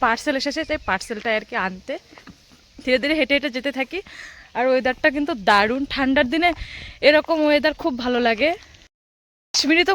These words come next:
কোনোদিন যেতে পারবো না, কিন্তু কাশ্মীরের ফিল নিচ্ছি, যে কুয়াশাকেই বরফ মনে করছি, যে কুয়াশা পড়ছে, মানে বরফ পড়ছে এরকম ব্যাপার। তো চলো আমি ওই রাস্তাতে যাব, গিয়ে হচ্ছে, আহ, পার্সেলটা নিয়ে আসি। বেশি দূর না, just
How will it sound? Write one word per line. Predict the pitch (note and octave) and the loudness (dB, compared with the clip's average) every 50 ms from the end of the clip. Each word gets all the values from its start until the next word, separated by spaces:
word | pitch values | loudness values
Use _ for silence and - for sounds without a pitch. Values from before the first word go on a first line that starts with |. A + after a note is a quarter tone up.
| - | 0
কোনোদিন | F4+ F4 F4 D#4 F4+ F#4 F4 C#4+ | 0 0 0 0 0 0 2 2
যেতে | E4 - E4+ C#4 | 2 2 2 4
পারবো | E4+ E4 D4+ D#4+ | 4 4 4 4
না, | D4 C4 | 2 2
কিন্তু | C#4 C4+ D4+ - C4 | 2 0 0 0 0
কাশ্মীরের | A#3 B3 - - B3+ C4 C4 D#4 E4+ - - | 0 0 0 0 0 2 2 2 0 -2 -4
ফিল | - D#4+ D#4 D4 D#4 D#4 D4+ | 0 2 2 2 2 2 2
নিচ্ছি, | D4 - - - E4 D#4+ B3+ | 0 0 -2 -4 -4 -4 -4
যে | D4+ C#4+ - | -4 -6 -2
কুয়াশাকেই | C#4 C4 A#3+ B3 - C#4+ C#4+ - D#4+ D4 A3 A3+ | 0 2 2 2 2 -2 -2 -2 -2 -4 0 0
বরফ | G3+ A3+ C#4+ B3+ C4 B3+ | 0 2 0 -2 -2 -2
মনে | C4+ B3+ B3+ - | -2 -2 -2 -4
করছি, | A#3 A#3 - A#3 A3+ | -4 -6 -6 -6 -6
যে | C4 - - | -6 -4 -4
কুয়াশা | A3+ G#3 A3 - B3+ A#3+ - - | -4 -4 -4 -4 -6 -8 -8 -6
পড়ছে, | A3 A3+ G#3+ - - - - C4+ B3 A3 - - - - - - - - G#3+ | -6 -6 -6 -8 -8 -6 -4 -4 -4 -4 -6 -10 -12 -12 -12 -12 -10 -6 -4
মানে | G#3+ G#3+ A3+ A3+ G3 G#3+ | -4 -2 -2 0 2 2
বরফ | G#3+ G#3+ A3+ A#3 - - | 2 2 2 -2 -4 -4
পড়ছে | A#3 A3 - - B3+ G#3+ | -4 -4 -4 -4 -4 -4
এরকম | G#3 G#3 - B3 A3+ A3+ G#3+ | -4 -4 -6 -6 -8 -8 -6
ব্যাপার। | G3+ F#3 - A#3+ C#4 D#4+ - - - - - - - - - - - | -8 -8 -6 -6 -6 -6 -8 -14 -16 -16 -14 -14 -14 -14 -12 -8 -6
তো | A#3 A#3 - - | -6 -4 -2 0
চলো | B3+ A3 A3 B3+ D#4+ G#4 A#4 - - - - A#3+ | 0 2 2 2 0 0 0 -4 -14 -12 -10 -8
আমি | F#3+ G#3 A3 A3 G#3+ | -6 -6 -4 -2 -2
ওই | A3+ A3 A3+ | -2 -2 -2
রাস্তাতে | A3+ - - A#3+ C4 C4+ G#3+ A#3+ | -4 -4 -6 -4 -4 -2 0 0
যাব, | G#3 G#3 G3+ C4 E4 G4 F#4+ - - - - - - - - F#3+ F#3 | 0 0 0 -2 -2 -2 -4 -8 -12 -12 -10 -10 -10 -10 -12 -10 -6
গিয়ে | G#3+ B3 D#4 F#4 A#4+ A#4+ - - - - G#3 | -2 0 2 2 0 -2 -4 -12 -12 -10 -10
হচ্ছে, | F#3+ F#3+ - - - - A#3 G#3+ G3+ G3+ F#3+ | -10 -10 -10 -8 -8 -6 -6 -4 -6 -6 -8
আহ, | - - - - - - - - - E3+ - A2 - - - - | -10 -12 -16 -16 -16 -16 -16 -16 -14 -12 -12 -12 -12 -12 -8 -6
পার্সেলটা | G#3 G3 - - B3 A#3+ - C4+ C4 B3 | -6 -6 -4 -4 -6 -4 -2 0 0 0
নিয়ে | A#3+ A#3+ A#3+ A#3+ B3 | 0 0 0 -2 -2
আসি। | - - G4 A4 A4+ G#4 F#4 F4 D#4+ C#4 | -2 -2 -4 -4 -6 -6 -10 -10 -8 -6
বেশি | D#4 - G#4 G4+ | -2 0 0 2
দূর | G4+ G4 E4+ C#4+ | 2 0 0 0
না, | C#4+ F4 B4+ C5 G#4+ D#4+ A#3 | -2 -2 -4 -6 -8 -4 -2
just | C4+ C#4+ - - | -2 -2 -2 -4